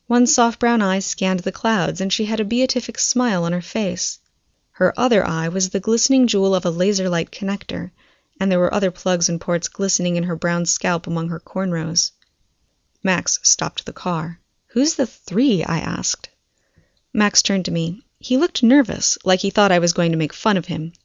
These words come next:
"That's my sister Carla." "Cool," I said quickly. He got out before I could say anything yet stupider, like,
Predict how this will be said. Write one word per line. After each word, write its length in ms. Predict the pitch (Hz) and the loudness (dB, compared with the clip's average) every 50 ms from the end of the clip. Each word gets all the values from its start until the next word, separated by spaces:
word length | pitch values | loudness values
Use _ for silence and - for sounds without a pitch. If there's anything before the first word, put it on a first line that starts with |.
| _ _ _ - | _ _ _ -14
"That's 380 | 226 180 185 185 185 - - - | -12 -6 -4 -2 -2 -2 0 0
my 100 | 175 170 | 0 2
sister 400 | 156 - 175 175 - - - 170 | 2 2 4 4 2 2 0 -4
Carla." 580 | - - - 165 165 165 160 165 170 175 180 _ _ _ _ _ _ _ _ _ _ _ _ _ _ _ _ - | -8 -4 -2 0 0 0 0 -2 -4 -6 -8 _ _ _ _ _ _ _ _ _ _ _ _ _ _ _ _ -10
"Cool," 320 | - - 359 370 370 359 _ _ - | 2 4 6 6 4 2 _ _ -2
I 80 | 208 | -2
said 200 | 202 - 202 190 | 2 2 0 0
quickly. 440 | - 196 180 - - 185 196 247 - _ _ _ _ _ _ _ _ _ _ _ | 2 -2 -2 -2 -2 -4 -4 -4 -8 _ _ _ _ _ _ _ _ _ _ _
He 120 | - 277 | -4 2
got 180 | 247 269 254 247 | 4 4 6 8
out 180 | 247 220 - | 6 6 6
before 260 | - 190 - - 190 180 | 4 0 0 2 4 4
I 80 | 175 | 4
could 160 | - 190 175 | 4 2 -2
say 160 | - - 180 180 | 2 2 2 4
anything 380 | 175 170 170 - - 165 160 | 4 2 0 0 0 0 0
yet 240 | 156 165 165 - - | 2 0 0 0 2
stupider, 760 | - - - - - 190 190 - 147 135 101 104 - 190 190 - | 2 2 2 2 2 0 0 2 0 0 0 -2 -4 -4 -6 -2
like, 380 | - 180 165 - - - _ | 2 2 2 2 0 -4 _